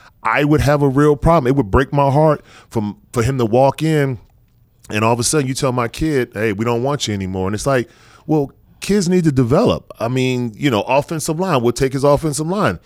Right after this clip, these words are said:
They need some help there. Was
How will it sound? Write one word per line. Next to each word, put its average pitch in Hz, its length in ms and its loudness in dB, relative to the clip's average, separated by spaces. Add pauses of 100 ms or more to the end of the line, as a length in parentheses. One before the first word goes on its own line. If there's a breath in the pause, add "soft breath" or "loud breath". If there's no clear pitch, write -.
(260 soft breath)
They 107 120 0
need 147 220 2
some 165 140 2
help 180 260 2
there. 82 260 0 (1120 loud breath)
Was 135 300 2